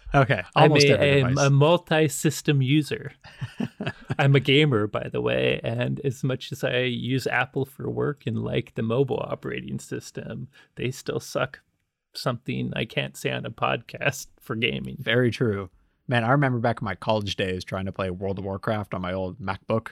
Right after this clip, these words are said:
Speaker 1: and holy crap, that thing felt like it was gonna catch on fire after, like, ten minutes.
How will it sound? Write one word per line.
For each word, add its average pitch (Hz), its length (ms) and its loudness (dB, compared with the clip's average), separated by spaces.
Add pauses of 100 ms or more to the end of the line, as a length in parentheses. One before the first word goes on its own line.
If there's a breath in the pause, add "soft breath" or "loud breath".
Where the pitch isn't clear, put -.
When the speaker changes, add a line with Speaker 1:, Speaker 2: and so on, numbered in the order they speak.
(180)
Speaker 1:
and 90 340 -8
holy 113 320 0
crap, 98 240 -4
that 95 160 -6
thing 95 160 -8
felt 87 180 -6
like 95 160 -6
it 92 40 -8
was 95 80 -8
gonna 90 180 -6
catch - 240 -8
on 87 140 -6
fire 87 420 -2
after, 85 240 -4
like, 87 160 -4
ten 92 240 -6
minutes. 90 420 -8